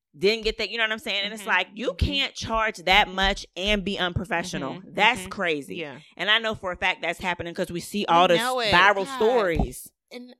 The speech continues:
Speaker 2: and here's another thing. We've had this conversation in our previous
Speaker 1: <laughs>
Speaker 2: episode.
Speaker 1: And have.
Speaker 2: There are so many girls being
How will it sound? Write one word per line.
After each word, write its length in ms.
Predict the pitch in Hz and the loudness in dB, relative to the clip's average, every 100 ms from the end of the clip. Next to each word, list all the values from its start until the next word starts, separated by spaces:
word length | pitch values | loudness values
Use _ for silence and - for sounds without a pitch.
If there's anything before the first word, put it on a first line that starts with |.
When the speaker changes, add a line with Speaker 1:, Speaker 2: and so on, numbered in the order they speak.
| _ 240 | _ -10
Speaker 2:
and 160 | 247 | -8
here's 280 | 247 320 339 | -6 -8 -8
another 340 | 240 196 190 196 | -10 -8 -8 -8
thing. 440 | - 170 156 139 _ _ _ | -12 -14 -16 -20 _ _ _
We've 320 | 180 226 240 | -10 -10 -10
had 260 | 202 185 180 | -8 -10 -8
this 240 | 175 - | -12 -12
conversation 800 | - 175 170 175 160 156 175 165 | -14 -14 -12 -12 -10 -12 -10 -12
in 100 | 160 160 | -12 -12
our 100 | 175 | -12
previous 480 | 208 226 233 240 | -6 -4 -4 -8
Speaker 1:
<laughs> 0 | |
Speaker 2:
episode. 680 | 226 202 196 - 151 143 131 _ - | -6 -6 -6 -12 -12 -12 -16 _ -14
Speaker 1:
And 140 | 180 | -6
have. 160 | 190 170 | -2 2
Speaker 2:
There 180 | 226 277 | 4 4
are 340 | 269 220 220 | 4 2 0
so 920 | 202 - - 220 202 220 226 233 262 262 _ - | -2 -10 -8 0 2 4 2 2 -2 -6 _ -18
many 640 | 180 180 185 196 214 233 _ _ 165 | -10 -6 -4 -4 -8 -8 _ _ _
girls 760 | 180 190 170 160 143 143 - - _ _ _ | -2 -2 -2 -4 -10 -12 -14 -18 _ _ _
being 440 | 151 202 202 202 | -4 -2 -2 -4